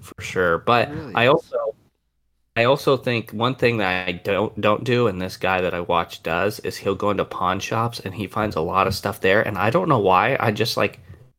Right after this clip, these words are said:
Speaker 1: uh, uh, something about pawn shops. Like, I,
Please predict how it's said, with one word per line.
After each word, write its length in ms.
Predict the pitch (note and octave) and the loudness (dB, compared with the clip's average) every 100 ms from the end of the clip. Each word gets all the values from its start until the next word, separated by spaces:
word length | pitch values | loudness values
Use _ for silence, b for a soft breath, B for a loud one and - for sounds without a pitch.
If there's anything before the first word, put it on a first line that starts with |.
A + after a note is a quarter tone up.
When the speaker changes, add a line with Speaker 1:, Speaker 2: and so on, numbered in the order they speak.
| _ _ _ _ _ _ _ _ | _ _ _ _ _ _ _ _
Speaker 1:
uh, 200 | F#2+ F#2 - - | -6 -4 -6 -6
uh, 140 | F#2 | -6
something 360 | - A2+ A2 C#3 | -2 -2 2 2
about 280 | B2+ A#2+ - | 4 4 2
pawn 380 | G2+ G2+ A2+ A#2 | -2 0 -2 -8
shops. 540 | - - F2+ - - | -8 -2 -2 -2 -6
Like, 200 | E2 - _ _ _ _ _ _ _ _ | -6 -8 _ _ _ _ _ _ _ _
I, 100 | - | -6